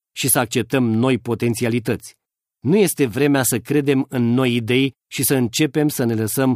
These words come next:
fățiși în voia lor. Nu este momentul să ne încredem. În schimb, este momentul să protejăm sinele, comparând ceea ce știi cu ceea ce nu știi, pentru a determina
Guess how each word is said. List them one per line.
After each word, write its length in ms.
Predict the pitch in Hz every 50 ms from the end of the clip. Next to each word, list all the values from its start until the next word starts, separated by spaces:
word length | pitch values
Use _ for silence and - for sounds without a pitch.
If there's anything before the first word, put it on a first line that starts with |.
| -
fățiși 600 | _ - 131 127 117 - - 143 147 139 - - - _
în 180 | - 127 131 127
voia 280 | 113 113 117 113 113 120
lor. 260 | 127 107 - - _ _ _ _ _ _ _ _ _ _
Nu 160 | - 107 127
este 260 | 139 143 131 - 127
momentul 500 | 117 107 101 95 110 123 123 117 - 127
să 140 | 117 - 135
ne 120 | 123 123 123
încredem. 640 | 123 120 113 - - 147 127 95 82 73 - _ _ _ _ _ _ _ _ _ _
În 160 | 120 120 110
schimb, 440 | - - - - 117 135 156 165 151 _ _ _ _ _ _ _
este 340 | - 147 156 143 - 151
momentul 500 | 139 139 139 139 147 156 160 151 - 156
să 200 | 147 - - 147
protejăm 680 | 123 - - 139 139 113 - 131 123 107 107 143 151 156
sinele, 640 | 151 - - - 160 143 113 92 80 71 67 - _ _ _ _ _ _
comparând 580 | - 139 135 117 - 123 123 139 156 160 147
ceea 200 | - - 135 113
ce 140 | 104 - 110
știi 380 | 101 - - - 135 139 139 -
cu 120 | - 135
ceea 200 | 107 - 131 117
ce 140 | 113 - 123
nu 240 | 110 113 135 165 175
știi, 440 | - - - - 101 117 131 - _ _ _ _ _ -
pentru 260 | 143 147 143 127 139
a 60 | 135
determina 600 | 127 131 113 - 131 120 120 123 120 135 139 127